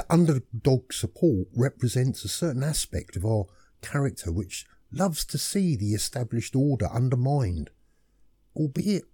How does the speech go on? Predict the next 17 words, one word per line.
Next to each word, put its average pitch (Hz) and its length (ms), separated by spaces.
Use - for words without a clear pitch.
only 151 200
on 151 140
the 139 80
sporting 98 680
field. 78 500
We 170 80
cheer 208 400
on 175 140
the 135 60
players 127 500
of 85 100
Leicester 95 300
City 117 360
as 107 160
they 90 120
stride 107 420
around 98 600